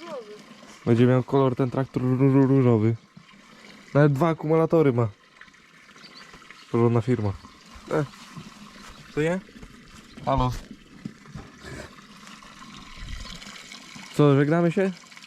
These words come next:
Speaker 1: Pa.
Speaker 2: E, do następnego. Trzymajcie się. Cześć. Napiszcie, czy wam się podoba taki vlog. Czy może być, czy nie.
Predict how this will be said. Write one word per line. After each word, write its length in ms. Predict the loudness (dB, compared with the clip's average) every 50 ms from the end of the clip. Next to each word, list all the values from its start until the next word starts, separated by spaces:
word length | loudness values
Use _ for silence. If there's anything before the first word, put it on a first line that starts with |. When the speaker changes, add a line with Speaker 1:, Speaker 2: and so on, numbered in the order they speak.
| -20 -20 -20 -20 -16
Speaker 1:
Pa. 1200 | -12 -10 -10 -10 -10 -10 -12 -12 -14 -12 -12 -12 -12 -14 -14 -14 -16 -18 -18 -20 -20 -12 -6 -2
Speaker 2:
E, 180 | 0 0 0 0
do 120 | 0 0 0
następnego. 960 | 0 0 0 -2 -6 -6 -4 -4 -2 -2 0 0 0 0 0 0 0 -2 -2 -4
Trzymajcie 420 | -6 -4 -2 0 0 0 -2 -4 -6
się. 120 | -2 -2 0 0 0 -2 -4 -6 -4
Cześć. 520 | -2 0 2 2 2 2 0 0 -2 -4 -10 -16 -18 -18 -20 -20 -20 -20 -20 -20 -20 -20 -20 -20 -10 -2 -2
Napiszcie, 440 | 0 0 0 -2 -2 0 0 -2
czy 140 | 0 2 2
wam 200 | 2 2 2 0
się 100 | 0 -4
podoba 380 | -4 -2 0 0 2 2 0 0
taki 260 | -2 -4 -6 -6 -6
vlog. 220 | -4 -4 -4 -6 -8 -10 -20 -20 -20 -20 -20 -20 -20 -20 -20 -20 -20 -20 -16 -8
Czy 120 | -6 -2
może 260 | 0 2 2 2 2
być, 180 | 2 0 0 -2
czy 160 | -4 -4 -2
nie. 140 | 0 0